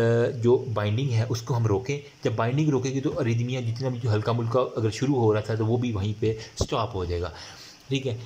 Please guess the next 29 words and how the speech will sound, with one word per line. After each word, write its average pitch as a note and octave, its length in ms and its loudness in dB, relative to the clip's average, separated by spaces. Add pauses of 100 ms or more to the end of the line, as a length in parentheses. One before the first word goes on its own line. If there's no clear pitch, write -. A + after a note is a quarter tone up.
(240)
Other F3 260 2
drugs D3+ 200 4
for D3+ 480 -4
acute C#3+ 440 0
heart A#2 300 -2
failures A#2 420 0
जो A#2 140 0
होती G#2 200 0
हैं G#2 60 0
ना G#2+ 80 0
वो A2+ 140 0
कौन A#2 220 0
कौन A2+ 200 0
सी G#2+ 140 -4
हैं, F2+ 220 -6 (640)
other C3+ 320 0 (1200)
drugs B2 560 0 (580)
for A2 460 -2 (1160)
acute A#2+ 720 0 (1160)
heart G#2 340 -2
failure, F2 340 -2 (1500)
उसके D#3 200 0
अंदर D3+ 120 4
आपको C3 560 0
सबसे B2 260 -2
पहले B2+ 200 0
हमारे B2+ 220 -2
पास A#2+ 220 -6
आएगा A#2 380 -2